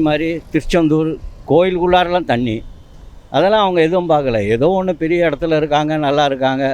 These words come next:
அப்படின்றக்காக எது வேணாலும் பேசிடுறாங்க. இங்க சைட்ல வந்து பார்த்துருக்காங்களா? இல்ல. சைட்ல இருக்கிறவங்களுக்கு தான் தெரியும் அந்த கஷ்டம் என்னான்னு. இப்ப சென்னைக்கு ஒரே ஒரு நாள் தான் இவ்வளவு இது, இது. இதே தூத்துக்குடியில இருக்கிற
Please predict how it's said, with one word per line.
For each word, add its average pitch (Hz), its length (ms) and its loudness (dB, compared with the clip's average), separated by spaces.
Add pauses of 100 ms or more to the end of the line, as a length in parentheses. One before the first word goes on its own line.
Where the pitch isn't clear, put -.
(380)
அப்படின்றக்காக 131 580 0
எது 135 280 0
வேணாலும் 147 360 -2 (600)
பேசிடுறாங்க. 113 560 -4 (480)
இங்க 117 180 -6 (100)
சைட்ல 185 380 0
வந்து 175 200 -4
பார்த்துருக்காங்களா? 123 640 -2 (120)
இல்ல. 101 240 -8 (840)
சைட்ல 147 400 -2
இருக்கிறவங்களுக்கு 135 560 -4
தான் 147 260 0
தெரியும் 127 260 -2
அந்த 98 220 -4
கஷ்டம் 117 340 -2
என்னான்னு. 107 340 -6 (280)
இப்ப 123 180 -2
சென்னைக்கு 190 460 0 (100)
ஒரே 180 180 4
ஒரு 196 280 2
நாள் 170 200 0
தான் 185 60 2
இவ்வளவு 156 320 2
இது, 156 200 0
இது. 127 120 -2 (340)
இதே 170 200 2
தூத்துக்குடியில 196 640 2
இருக்கிற 175 240 -2